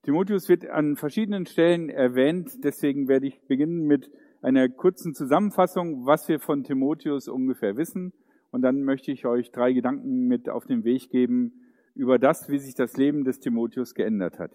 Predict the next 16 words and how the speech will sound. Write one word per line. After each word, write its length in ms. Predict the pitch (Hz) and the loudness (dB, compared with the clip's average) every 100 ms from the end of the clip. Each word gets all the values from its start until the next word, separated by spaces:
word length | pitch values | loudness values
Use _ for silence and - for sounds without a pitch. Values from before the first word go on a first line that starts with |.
| _ _ _ _ _ _ _ _ _ _ _ _ | _ _ _ _ _ _ _ _ _ _ _ _
Als 420 | - 143 143 - | 4 6 6 2
Paulus 420 | - 180 208 202 - | 0 2 4 2 0
ihn 160 | 156 | -4
kennenlernt, 480 | 135 214 208 196 190 | 0 0 2 0 0
ist 260 | 165 - - | -4 -4 -2
Timotheus 600 | 156 160 185 180 165 - | 0 0 0 0 -2 -4
ein 240 | 139 135 | -2 2
junger 200 | 131 127 | 2 4
Mann 260 | 143 220 214 | 4 2 -2
und 160 | 160 | -4
sie 80 | 143 | 0
lernen 260 | 135 143 135 | 2 2 0
sich 140 | 131 | -4
kennen 280 | - 160 160 | -2 -2 -2
in 260 | 143 135 | -4 -2
Lystra. 680 | 120 127 131 - - 90 78 | 0 0 0 -4 -4 -4 -4